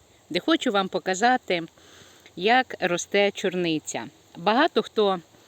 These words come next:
хто живе на території України, знає, а ті, хто за межами або є такі частини України,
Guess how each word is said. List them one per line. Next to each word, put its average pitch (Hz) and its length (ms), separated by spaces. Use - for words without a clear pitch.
хто - 220
живе 190 240
на 185 140
території 175 580
України, 165 560
знає, 208 580
а 185 100
ті, 269 360
хто 190 560
за 175 180
межами 208 720
або 175 280
є 190 220
такі 208 260
частини 190 460
України, 202 640